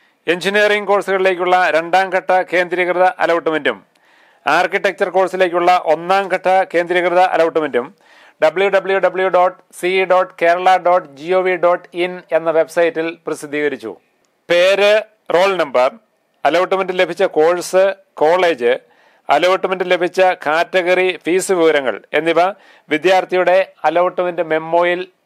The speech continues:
പ്രസിദ്ധപ്പെടുത്തിയിട്ടുണ്ട്. എഞ്ചിനീയറിംഗ്, ഫാർമസി കോഴ്സുകൾക്ക് പുതുതായി അലോട്ട്മെന്റ് ലഭിക്കുന്നവർ ഇന്നു മുതൽ ഇരുപത്തിയേഴിന് ഉച്ചയ്ക്ക് രണ്ട് മണിക്കുള്ളിൽ ഓൺലൈൻ പേയ്മെന്റ് മുഖാന്തരമോ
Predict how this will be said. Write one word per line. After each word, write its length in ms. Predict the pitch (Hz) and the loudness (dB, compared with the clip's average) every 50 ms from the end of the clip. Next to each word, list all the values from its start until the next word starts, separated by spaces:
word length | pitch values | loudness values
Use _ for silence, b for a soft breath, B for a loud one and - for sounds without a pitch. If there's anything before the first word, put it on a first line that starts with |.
| _ - | _ -12
പ്രസിദ്ധപ്പെടുത്തിയിട്ടുണ്ട്. 880 | 165 - 165 165 170 165 160 156 143 156 156 151 156 143 120 98 90 - _ _ _ - | -12 -10 -6 -4 -4 -2 -2 -4 -6 -6 -6 -6 -4 -2 -2 -4 -4 -6 _ _ _ -6
എഞ്ചിനീയറിംഗ്, 540 | - 175 190 170 214 214 220 220 220 226 220 | -4 -4 -2 -2 0 0 2 2 2 0 0
ഫാർമസി 400 | 185 202 202 202 196 190 170 202 | 0 0 0 0 -2 -4 -4 -4
കോഴ്സുകൾക്ക് 540 | 196 185 190 190 170 - 185 190 180 170 202 | -2 0 0 0 0 -2 -2 -4 -2 0 -2
പുതുതായി 560 | 190 190 - 180 170 190 190 180 196 196 196 | -2 -2 -2 -2 0 0 2 2 2 2 2
അലോട്ട്മെന്റ് 540 | 196 190 180 190 185 180 185 185 175 180 175 | 2 2 2 0 0 -2 -4 -6 -4 -4 -2
ലഭിക്കുന്നവർ 520 | 170 160 170 160 165 160 151 131 113 101 - _ _ b b b b b b b b | -2 -2 -2 -4 -2 0 0 0 0 -2 -4 _ _ b b b b b b b b
ഇന്നു 200 | 139 147 170 190 | -6 -4 -2 -2
മുതൽ 360 | 185 185 180 190 196 202 196 - | 0 0 0 0 0 -2 -4 -6
ഇരുപത്തിയേഴിന് 840 | - 156 156 180 190 190 190 202 185 180 185 185 185 190 185 180 185 | -8 -4 -4 -2 -2 -4 -2 0 0 2 2 2 2 0 0 -2 -2
ഉച്ചയ്ക്ക് 480 | 202 196 - 165 156 151 - 190 180 180 | -4 -4 -4 -6 -8 -8 -6 -6 -2 0
രണ്ട് 300 | 180 170 170 170 175 185 | 0 0 0 0 -2 -2
മണിക്കുള്ളിൽ 520 | 190 190 185 160 165 165 151 127 107 101 - _ _ _ - 135 | -2 -2 -2 0 0 0 0 -2 -6 -10 -14 _ _ _ -2 0
ഓൺലൈൻ 440 | 143 156 165 175 180 180 185 180 | 2 2 2 2 0 0 0 0
പേയ്മെന്റ് 360 | 160 180 180 180 180 180 175 185 | 0 0 2 2 0 -2 -2 0
മുഖാന്തരമോ 640 | 170 175 175 175 170 175 175 170 175 185 208 | 0 2 0 2 2 0 0 2 0 0 -2